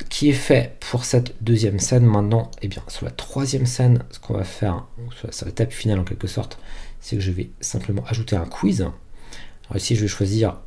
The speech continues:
un single choice set. Alors oui, par défaut d'ailleurs, il me propose deux questions. Ici, dans mon cas, il n'y en aura qu'une seule, hein. Voilà.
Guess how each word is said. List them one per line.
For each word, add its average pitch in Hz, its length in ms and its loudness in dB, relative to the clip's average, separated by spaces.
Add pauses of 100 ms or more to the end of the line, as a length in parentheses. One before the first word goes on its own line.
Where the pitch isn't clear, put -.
(120)
un 95 260 -2 (180)
single 120 540 2
choice 107 300 -2
set. - 460 -4 (1080)
Alors 101 80 -4
oui, 127 120 6
par 127 240 4
défaut 110 260 2
d'ailleurs, 117 320 4 (120)
il 113 120 -2
me 101 100 -2
propose 107 460 0
deux 123 180 4
questions. 156 460 0
Ici, 120 180 -2
dans 110 80 6
mon 98 120 2
cas, 147 140 0
il 127 80 6
n'y 101 40 4
en 90 40 2
aura - 180 -2 (100)
qu'une 156 180 -2
seule, 165 300 -2
hein. 120 140 2 (160)
Voilà. - 160 -14